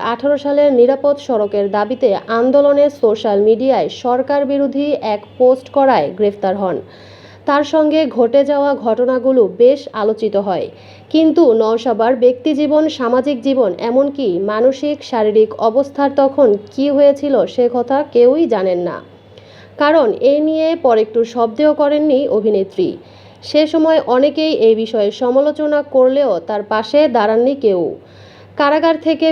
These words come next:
ফিরে চেষ্টা করেছেন নিজেকে আবারও মেলে ধরার, কিন্তু তার মনে যে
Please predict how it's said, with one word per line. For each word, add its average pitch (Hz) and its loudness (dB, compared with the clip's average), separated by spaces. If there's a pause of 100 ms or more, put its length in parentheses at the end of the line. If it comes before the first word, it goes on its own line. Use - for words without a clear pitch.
ফিরে 294 2 (120)
চেষ্টা 233 0
করেছেন 269 2 (120)
নিজেকে 214 0 (200)
আবারও 269 0
মেলে 208 0
ধরার, 180 -6 (420)
কিন্তু 311 4 (160)
তার 226 0
মনে 247 4 (100)
যে 311 2